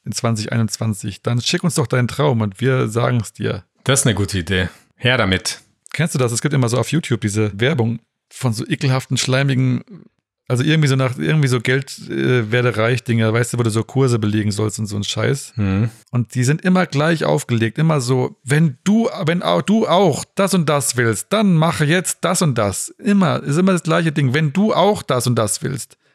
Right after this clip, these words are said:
Speaker 1: dann jetzt. Es sind nur noch
Speaker 2: <laughs>
Speaker 1: wenige Plätze frei in unseren Kursen.
Speaker 2: Ja, swipe up.
Speaker 1: Wenn du das auch willst. Es ist, scheint irgendwie wirklich so sich durchgesetzt zu haben in irgendeiner,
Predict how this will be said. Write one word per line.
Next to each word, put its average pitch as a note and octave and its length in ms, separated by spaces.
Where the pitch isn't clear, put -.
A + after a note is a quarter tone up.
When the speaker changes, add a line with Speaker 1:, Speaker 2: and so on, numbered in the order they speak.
Speaker 1:
dann F3+ 220
jetzt. F#3 540
Es D3+ 100
sind F3+ 180
nur E3 140
noch A#2+ 100
Speaker 2:
<laughs> B2+ 60
Speaker 1:
wenige G#3 360
Plätze F#3+ 340
frei G3+ 300
in G#3+ 60
unseren F3 260
Kursen. A2 520
Speaker 2:
Ja, G2 280
swipe D3+ 480
up. A#2+ 120
Speaker 1:
Wenn C#3 180
du A3+ 140
das A3 180
auch F#3 300
willst. A2 480
Es B2 120
ist, C3 120
scheint D3 180
irgendwie D#3 160
wirklich D#3+ 220
so C#3+ 160
sich C3+ 160
durchgesetzt D3+ 440
zu A#2 160
haben A#2+ 240
in C3 40
irgendeiner, B2 580